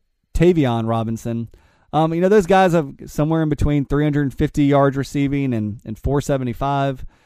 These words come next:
So not somebody that, they're not just absolutely monsters. So, I mean,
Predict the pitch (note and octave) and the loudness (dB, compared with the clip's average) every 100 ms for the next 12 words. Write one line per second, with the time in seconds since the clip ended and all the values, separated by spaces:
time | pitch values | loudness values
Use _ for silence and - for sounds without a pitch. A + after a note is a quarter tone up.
0 | _ _ - C#3 B2+ - D#3 G#3 F#3 F3+ | _ _ -4 -2 -2 -4 0 2 0 -4
1 | F3+ E3 D#3 C#3 C3 - C#3+ E3+ F3+ D3+ | -2 0 0 0 -4 -4 -4 -2 -4 -6
2 | C3+ C#3 C3+ C3+ B2+ C3+ A#2 A2 A#2 C3+ | -8 -6 -8 -8 -8 -10 -10 -10 -6 -8
3 | A#2+ - G2+ G#2+ - A#2 A#2 A2+ | -8 -12 -12 -12 -10 -8 -6 -8